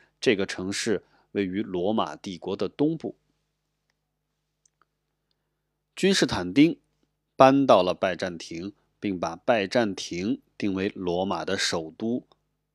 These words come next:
所以拜占庭又名新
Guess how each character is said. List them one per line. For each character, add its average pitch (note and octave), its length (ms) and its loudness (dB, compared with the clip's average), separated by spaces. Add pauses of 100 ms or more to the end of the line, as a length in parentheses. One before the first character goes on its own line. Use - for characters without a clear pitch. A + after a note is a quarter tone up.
(380)
所 A2+ 260 4
以 G#2 240 0 (480)
拜 C#3+ 240 4
占 A#2 280 2
庭 G2+ 340 -2
又 C#3+ 180 4
名 G2 320 -2 (260)
新 - 300 2